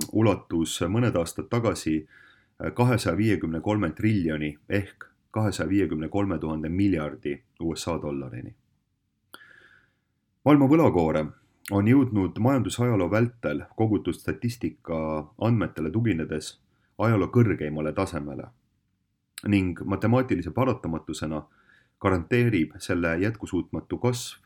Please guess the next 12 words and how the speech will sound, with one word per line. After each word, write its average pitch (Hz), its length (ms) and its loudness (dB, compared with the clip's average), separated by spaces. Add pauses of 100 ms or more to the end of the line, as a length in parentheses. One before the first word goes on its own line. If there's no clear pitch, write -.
kas - 440 -4
globaalse 92 420 0
finantssüsteemi 95 720 -4
kokkuvarisemise 78 1000 -4 (840)
või 92 120 4
täieliku 78 480 0
reformi. 76 500 -6 (1300)
Küsimus 117 340 0
on 90 120 0
vaid 85 160 -2
selles, 95 460 -4 (100)
millal 85 500 -2